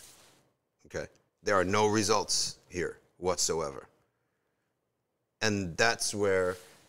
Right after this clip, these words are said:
the, that is the sunnah of Allah Ta'ala. That's what happened to the Muslims, where they entered Islam, and the people said, uh, uh, okay, like, let's see what's, what's gonna happen.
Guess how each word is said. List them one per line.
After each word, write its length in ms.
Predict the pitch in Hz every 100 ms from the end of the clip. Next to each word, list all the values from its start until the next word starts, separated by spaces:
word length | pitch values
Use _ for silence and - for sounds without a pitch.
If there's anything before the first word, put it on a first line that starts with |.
| -
the, 200 | 90 90
that 220 | 95 107 110
is 120 | 95
the 60 |
sunnah 280 | 92 104 95
of 80 | 87
Allah 240 | 87 90
Ta'ala. 240 | 82 87 85
That's 320 | 80 107 -
what 100 | 98
happened 280 | 104 92 87
to 60 |
the 100 | 80
Muslims, 380 | 82 90 - 73
where 220 | 85 85 -
they 200 | 90 139
entered 300 | 151 147 113
Islam, 400 | 95 98 104 78 - _ _ _ _ -
and 140 | 90
the 60 | 78
people 320 | 110 101 90
said, 400 | - 92 80 69 _ _ _ _ _ _ _ _ _ -
uh, 40 | 82 -
uh, 340 | - - - 69
okay, 200 | - 107 -
like, 260 | 95 -
let's 180 | 92 -
see 140 | -
what's, 320 | 101 95 - -
what's 180 | 90
gonna 180 | - 85
happen. 340 | 78 80 -